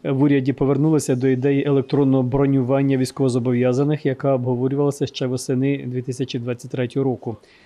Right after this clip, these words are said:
За попередніми даними, проєкт постанови Кабміну не передбачає значних змін у концепції бронювання.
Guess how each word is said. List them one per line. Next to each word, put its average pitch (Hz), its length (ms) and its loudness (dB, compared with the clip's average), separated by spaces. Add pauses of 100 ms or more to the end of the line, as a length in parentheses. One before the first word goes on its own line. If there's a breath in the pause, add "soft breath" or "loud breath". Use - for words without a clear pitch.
(300 soft breath)
За 135 160 -2
попередніми 139 560 0
даними, 147 340 0
проєкт 131 340 -2
постанови 139 440 0
Кабміну 127 540 0
не 135 140 -2
передбачає 139 680 0
значних 127 380 -4
змін 135 220 -2
у 127 40 -2
концепції 123 520 -4
бронювання. 123 680 -2